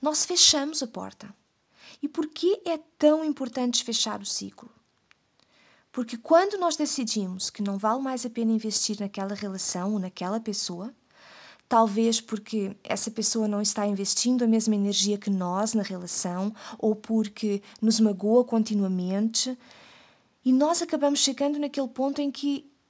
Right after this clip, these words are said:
é hora de dar um basta. Então, nós fechamos essa porta. Às vezes, o que acontece é que a outra pessoa é quem decide que não quer mais estar em um relacionamento conosco.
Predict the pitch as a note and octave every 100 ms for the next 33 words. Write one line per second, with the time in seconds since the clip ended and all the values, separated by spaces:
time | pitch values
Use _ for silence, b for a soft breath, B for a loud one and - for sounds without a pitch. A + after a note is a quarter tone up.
0 | - C#4 C#4 B3+ C#4+ D4+ - B3 C4 C#4+
1 | A#3+ A3 A3 - - E3+ - _ _ _
2 | _ _ D#4 F4 - D4 B3+ D4 B3+ -
3 | C#4+ - A#3+ A#3 A#3 A3+ B3+ A3+ F#3+ -
4 | - _ _ _ _ _ _ _ B B
5 | B B3 - F#4+ A#4 - B3 C4 D4 D4+
6 | D4 C#4+ B3+ A#3 A3 B3 B3+ A#3+ B3+ C#4
7 | F#4+ G4+ F4+ B3+ - G3+ G#3+ C4+ _ B3
8 | A#3 C4 C4 C#4+ - A#3+ A3+ - B3 B3+
9 | C4 D#4 D4 A#3 A#3 B3 B3+ - A3+ B3
10 | A#3 A#3 A3+ A#3 A3 G#3+ A3 - B3 C4+
11 | G3+ - - -